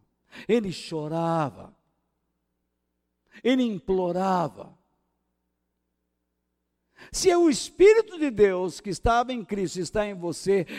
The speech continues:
ele tem que agir da mesma maneira que agiu em Jesus.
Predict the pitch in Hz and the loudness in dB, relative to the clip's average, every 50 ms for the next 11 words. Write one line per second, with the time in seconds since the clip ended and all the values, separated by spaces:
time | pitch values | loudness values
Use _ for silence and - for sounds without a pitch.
0 | - - 277 370 392 392 392 381 349 285 - - - 285 330 359 359 302 208 302 | 2 2 4 4 4 4 4 4 4 4 2 0 2 2 4 4 2 0 0 2
1 | 285 247 214 180 139 175 285 330 339 320 240 - - - - - 220 226 202 190 | 2 2 2 0 0 2 2 4 6 4 4 2 -2 -10 -2 0 2 2 0 -2
2 | 185 190 208 254 302 349 370 349 254 262 311 302 285 277 262 247 226 214 220 240 | -6 0 4 6 6 6 6 2 0 -2 -2 -2 -2 0 -2 -2 -2 -2 -2 2
3 | 269 294 294 285 285 269 269 - 233 220 196 170 127 135 156 202 233 247 233 - | 2 4 4 2 2 0 0 0 0 0 0 -2 -6 -6 -6 -6 -4 -4 -6 -8
4 | - _ _ _ _ - 170 180 190 185 175 _ _ _ _ 135 139 151 147 135 | -10 _ _ _ _ -10 -8 -8 -8 -10 -14 _ _ _ _ -20 -18 -18 -16 -18
5 | 107 101 107 101 87 _ - - - - | -20 -20 -20 -20 -20 _ -20 -20 -20 -20